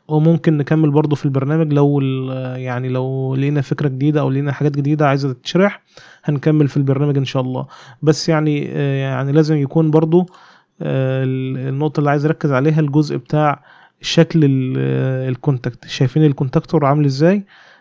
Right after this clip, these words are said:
الريشة بتاعته او الاوزاري بتاعه، وشايفين الجزء بتاع ال-،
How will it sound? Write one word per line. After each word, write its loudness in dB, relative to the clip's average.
الريشة 0
بتاعته 2
او 6
الاوزاري 2
بتاعه، 2
وشايفين 2
الجزء 2
بتاع 2
ال-، -2